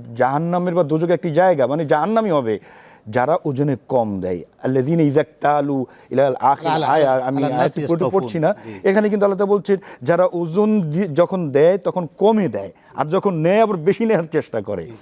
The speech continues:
Speaker 1: তাদের কি, তা-, আল্লাহ তাআলা বলছেন তাদের ব্যাপারে, লিয়াউমিন আযীম,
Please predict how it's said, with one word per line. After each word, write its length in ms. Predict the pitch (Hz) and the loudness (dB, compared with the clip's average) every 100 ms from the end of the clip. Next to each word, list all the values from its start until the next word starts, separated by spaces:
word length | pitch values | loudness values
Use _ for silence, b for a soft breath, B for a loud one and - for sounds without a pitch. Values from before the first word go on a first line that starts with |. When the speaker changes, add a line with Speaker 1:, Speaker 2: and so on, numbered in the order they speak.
| B B | B B
Speaker 1:
তাদের 320 | 147 156 196 | 0 2 0
কি, 240 | - 208 214 | -2 -4 -2
তা-, 120 | 165 | 2
আল্লাহ 260 | 143 170 202 | 2 2 4
তাআলা 200 | 226 208 | 2 2
বলছেন 400 | 175 202 202 180 | 2 0 0 0
তাদের 220 | 165 170 | 0 2
ব্যাপারে, 260 | 170 165 | 2 2
লিয়াউমিন 800 | 147 151 170 220 233 180 185 254 | 0 2 4 4 2 -2 -2 -2
আযীম, 560 | 175 135 123 143 226 | 0 0 0 0 0